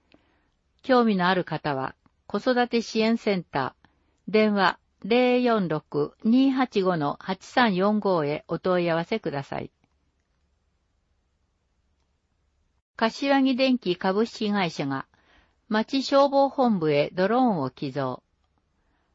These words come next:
柏木電気株式会社、柏木明代表取締役から、町消防本部へドローン、小型無人航空機が寄贈され、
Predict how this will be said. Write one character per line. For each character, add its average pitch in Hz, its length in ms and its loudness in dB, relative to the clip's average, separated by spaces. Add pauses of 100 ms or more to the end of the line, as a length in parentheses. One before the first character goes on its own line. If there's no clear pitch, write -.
(380)
柏 269 480 0
木 262 100 4
電 247 220 2
気 180 160 -6
株 180 260 -2
式 180 280 -6
会 160 180 -2
社、 127 260 -6 (360)
柏 233 500 0
木 214 300 0
明 220 360 0
代 196 260 0
表 220 200 0
取 202 220 -4
締 196 340 -2
役 180 140 -2 (120)
か 151 120 -2
ら、 143 160 -4 (480)
町 226 300 -2
消 254 240 2
防 247 180 0
本 220 260 -2
部 143 140 -4
へ - 160 -6 (400)
ド 190 140 0
ロ 214 160 2
ー 175 100 -2
ン、 - 120 -10 (340)
小 214 100 -4
型 240 320 0
無 214 160 2
人 226 240 -2
航 233 260 0
空 240 260 -2
機 - 160 -10
が 143 160 -2
寄 - 160 -12
贈 160 200 -2
さ 147 160 -8
れ、 131 180 -8